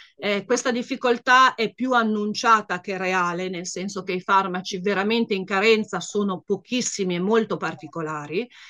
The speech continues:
eh, però è vero che dove il consiglio del farmacista non viene, eh, accolto correttamente oppure non viene, eh, come dire, eh, dato,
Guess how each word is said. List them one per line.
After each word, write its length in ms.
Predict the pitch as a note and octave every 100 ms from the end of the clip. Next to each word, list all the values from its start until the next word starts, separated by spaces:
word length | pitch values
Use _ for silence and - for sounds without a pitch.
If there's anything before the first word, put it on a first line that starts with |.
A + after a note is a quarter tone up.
| - - -
eh, 240 | A3 G#3+
però 260 | - F4 E4+
è 140 | C4
vero 320 | C#4 B3 C4 C4+
che 160 | G#3+
dove 320 | G3 C4 A3
il 100 | F#3+
consiglio 440 | F3 F#3 F#3+ B3+ A#3
del 160 | G#3
farmacista 680 | G#3 G3+ G#3 G#3 B3+ A#3+ F3+
non 240 | F3 F3+
viene, 460 | G3 A3+ G#3+ F3 E3 - _
eh, 440 | - F3+ E3+ D#3+ -
accolto 1120 | - F#3 - G#3+ A#3 B3 - A3+ A3 G#3+ G#3 -
correttamente 760 | G3+ G3 - G#3+ B3 A3 F#3+
oppure 400 | E3+ E3 A3 G3
non 180 | F#3 F3+
viene, 540 | F#3+ G#3+ G#3+ G#3 G3+ G3+ - -
eh, 180 | - F3+
come 200 | F3+ F3
dire, 560 | F3+ G#3+ F#3+ E3+ E3 -
eh, 480 | E3+ D#3+ D3+ C#3 E3+
dato, 560 | G3 G#3+ G#3 F#3 F3